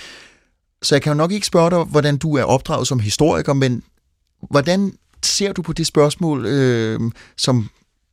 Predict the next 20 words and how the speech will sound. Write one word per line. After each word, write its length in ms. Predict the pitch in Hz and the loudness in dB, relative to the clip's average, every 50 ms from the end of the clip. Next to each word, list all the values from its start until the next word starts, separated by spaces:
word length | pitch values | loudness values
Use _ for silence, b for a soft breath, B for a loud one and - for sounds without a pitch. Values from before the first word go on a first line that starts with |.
| _ _ _ _ _ | _ _ _ _ _
ligesom 220 | 131 117 - 139 | -4 -2 0 0
er 40 | 135 | 0
afsættet 480 | - 110 120 127 - - 160 139 131 123 | 2 2 2 0 0 -2 -2 -4 -2 -2
for 100 | 131 113 | -4 -4
det 120 | - 110 | -4 -4
hele, 300 | 95 110 117 123 143 - | -4 -2 -2 -2 -2 -2
at 100 | - 110 | -2 0
man, 240 | 123 127 120 117 107 B B B B | 0 0 0 0 -2 B B B B
at 100 | - 127 | -2 2
man 120 | 127 123 117 | 2 2 2
kan 140 | - 120 110 | 0 0 2
vende 180 | 120 117 120 | 2 2 2
historien 380 | 107 113 - - 135 127 123 127 | 0 0 0 2 2 0 2 0
på 80 | 131 | 0
hovedet 220 | 117 117 120 127 135 | 0 2 4 4 4
og 80 | 135 | 2
sige, 200 | - - 139 120 | 2 0 -2 -2
"Hvad 180 | 107 110 135 147 | 0 2 2 2
nu 140 | 151 143 135 | 2 0 -2
hvis?" 380 | 117 120 123 127 - - - | 0 0 0 0 0 -2 -4